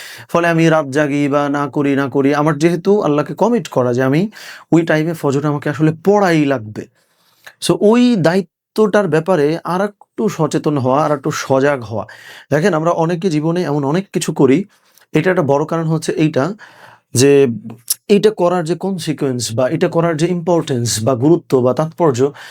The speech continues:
এই ব্যাপারটা নিয়ে আমরা কম ওয়াকিফ হাল, মানে, আমরা কম জানি বা জানলে ওইটা নিয়ে আমাদের আসলে চিন্তা ভাবনা কম করা হয়। So, এই ব্যাপারটা নিয়ে আমরা একটু চিন্তা করতে পারি। তো দেখেন, খুব আমরা যদি একটু, আহ, মানে, সাম আপ করি,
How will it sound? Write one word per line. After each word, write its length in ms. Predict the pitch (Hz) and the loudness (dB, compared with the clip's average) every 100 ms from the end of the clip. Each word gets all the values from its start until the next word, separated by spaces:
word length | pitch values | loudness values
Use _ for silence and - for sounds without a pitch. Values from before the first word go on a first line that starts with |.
| - - - | -20 -20 0
এই 160 | 185 208 | 2 4
ব্যাপারটা 500 | 170 175 190 - 190 | 2 2 -4 -2 0
নিয়ে 180 | 190 220 | 2 0
আমরা 240 | 160 160 _ | -2 -4 _
কম 460 | 202 226 233 226 208 | 0 2 2 0 0
ওয়াকিফ 420 | 160 156 160 160 - | 2 0 0 -4 -4
হাল, 420 | - 123 98 85 | -2 -2 -2 -6
মানে, 280 | 92 131 156 | -2 0 2
আমরা 180 | 165 165 | 2 0
কম 420 | - 214 226 214 139 | 0 2 2 0 0
জানি 380 | 131 135 120 - - - - | 0 0 -4 -6 -14 -18 -4
বা 80 | 156 | -2
জানলে 320 | 135 156 190 | 0 0 2
ওইটা 220 | 208 175 175 | 2 4 2
নিয়ে 120 | 170 | 2
আমাদের 220 | 165 156 | 2 0
আসলে 260 | 156 156 151 | 0 0 0
চিন্তা 320 | 170 170 175 | 0 0 0
ভাবনা 220 | 131 135 | 0 -2
কম 260 | 120 185 175 | -2 -2 0
করা 220 | 143 110 | -2 -2
হয়। 140 | 104 - - - - | -4 -10 -14 -14 -8
So, 120 | - 170 | -4 2
এই 180 | 208 | 4
ব্যাপারটা 380 | 202 170 180 190 | 4 2 0 0
নিয়ে 100 | 170 | 0
আমরা 140 | 151 143 | 2 0
একটু 120 | 151 | 0
চিন্তা 260 | 165 165 | -2 -2
করতে 240 | 165 131 123 | 0 0 0
পারি। 180 | 131 135 | 2 2
তো 120 | 156 | 2
দেখেন, 340 | 147 147 180 - _ _ _ _ _ _ - - | 0 0 -6 -10 _ _ _ _ _ _ -12 0
খুব 240 | 180 170 | 0 0
আমরা 220 | 170 170 | 0 2
যদি 240 | 180 185 190 | 2 2 2
একটু, 360 | 160 180 160 | 4 4 4
আহ, 340 | - 135 131 120 - 110 95 113 - | 2 2 4 0 -8 -12 -12 -14 -10
মানে, 280 | 131 135 131 | -2 2 2
সাম 180 | - | 2
আপ 140 | 185 180 | -2 0
করি, 280 | 160 143 | 0 0